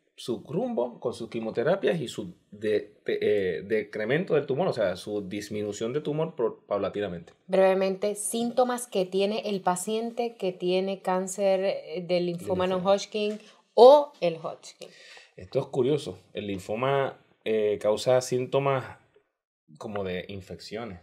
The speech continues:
Speaker 1: como fiebre, escalofrío, sudoración nocturna. El paciente se siente raro, picor.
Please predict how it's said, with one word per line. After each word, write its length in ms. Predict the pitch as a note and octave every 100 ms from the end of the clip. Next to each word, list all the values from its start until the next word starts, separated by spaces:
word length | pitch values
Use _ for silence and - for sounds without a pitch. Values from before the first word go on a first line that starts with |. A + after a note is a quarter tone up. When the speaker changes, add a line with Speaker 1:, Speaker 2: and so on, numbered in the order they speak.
| _
Speaker 1:
como 240 | - G2 F#2
fiebre, 560 | - F2+ F#2+ A2+ C3 -
escalofrío, 840 | F2+ - F2 D#2 - F2 A2 - _
sudoración 640 | - G2+ F#2 E2+ - G2
nocturna. 800 | F#2+ - - F#2 G#2 A#2 B2 - _ _ _ _
El 140 | - F#2
paciente 340 | G2+ - F2+
se 140 | G2+ G2+
siente 340 | G#2 G2+ G2
raro, 240 | G2+ G#2+
picor. 500 | A#2 G2+ G2 A2 C3+